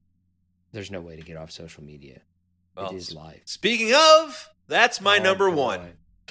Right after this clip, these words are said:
Speaker 2: Social effing media.
Speaker 1: Yeah, I don't really have that much of a problem with social media. My number one is the algorithm. I think algorithms are ruining our lives because they dictate them entirely.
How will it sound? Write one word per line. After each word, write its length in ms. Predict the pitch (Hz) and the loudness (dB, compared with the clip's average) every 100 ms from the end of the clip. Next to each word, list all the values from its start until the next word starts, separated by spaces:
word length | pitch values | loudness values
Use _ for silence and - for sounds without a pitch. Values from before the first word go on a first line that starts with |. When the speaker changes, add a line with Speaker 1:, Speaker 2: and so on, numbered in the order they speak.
| - _ _ _ _ - | -20 _ _ _ _ -16
Speaker 2:
Social 1040 | - - 208 247 240 254 220 220 196 - _ _ _ - | -8 0 4 6 4 4 6 4 0 -8 _ _ _ -2
effing 500 | 160 - 170 156 139 | -2 0 -4 -4 -6
media. 520 | 120 107 87 78 73 _ _ _ _ _ - _ _ _ _ _ _ _ _ _ _ _ - | -6 -6 -6 -10 -12 _ _ _ _ _ -20 _ _ _ _ _ _ _ _ _ _ _ -12
Speaker 1:
Yeah, 400 | 127 135 131 131 | -4 -2 0 0
I 120 | 147 196 | 0 -2
don't 140 | 220 | 0
really 220 | 180 165 | -2 -2
have 220 | 139 135 131 | -2 -2 -2
that 120 | 120 | -6
much 220 | 123 - | -6 -10
of 80 | 104 | -14
a 60 | |
problem 420 | 87 117 135 123 101 | -8 -4 -2 -4 -10
with 100 | 95 | -10
social 320 | 110 95 98 | -10 -10 -12
media. 320 | 113 131 110 | -10 -6 -6
My 160 | 104 165 | -6 -6
number 200 | 185 123 | -4 -6
one 200 | 107 98 | -6 -10
is 120 | 87 | -12
the 140 | 90 | -16
algorithm. 680 | 87 101 110 95 85 73 - _ _ _ _ | -12 -8 -8 -10 -14 -20 -20 _ _ _ _
I 120 | 127 | -6
think 180 | 143 147 | -2 0
algorithms 640 | 123 127 123 117 110 104 101 | 2 0 -2 -6 -6 -8 -10
are 80 | 98 | -12
ruining 360 | 101 98 92 | -10 -10 -12
our 120 | 90 | -12
lives 380 | 90 95 95 92 | -12 -10 -10 -12
because 320 | - 87 95 | -18 -16 -16
they 120 | 92 87 | -16 -16
dictate 500 | 92 98 - 95 90 | -16 -16 -14 -16 -14
them 200 | 90 85 | -16 -16
entirely. 680 | 82 85 95 87 80 - | -18 -16 -14 -16 -18 -20